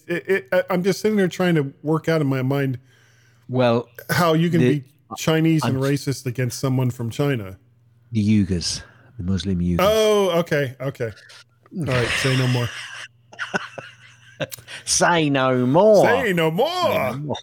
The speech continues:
Speaker 1: Wink,
Speaker 2: More
Speaker 1: wink.
Speaker 2: th-, <laughs> Apple's, um, fancy FaceTime features might be too late to matter.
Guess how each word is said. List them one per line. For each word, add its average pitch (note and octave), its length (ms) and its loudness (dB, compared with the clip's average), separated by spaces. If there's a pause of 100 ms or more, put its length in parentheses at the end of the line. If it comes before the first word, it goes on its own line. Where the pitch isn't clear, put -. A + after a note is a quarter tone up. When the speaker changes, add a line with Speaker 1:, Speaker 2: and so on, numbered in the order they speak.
(200)
Speaker 1:
Wink, E3+ 440 -2
Speaker 2:
More D3 100 -2 (100)
Speaker 1:
wink. F3 100 0 (680)
Speaker 2:
th-, A2 120 -8 (160)
<laughs> - 180 -10
Apple's, F3+ 680 0 (120)
um, B2+ 420 -2
fancy D3 640 -4
FaceTime C3 720 -6
features G2 520 -6 (400)
might G#3 320 0
be G#3+ 140 0
too A#3 360 0
late A3+ 320 0
to F#3+ 120 0
matter. B2 480 -2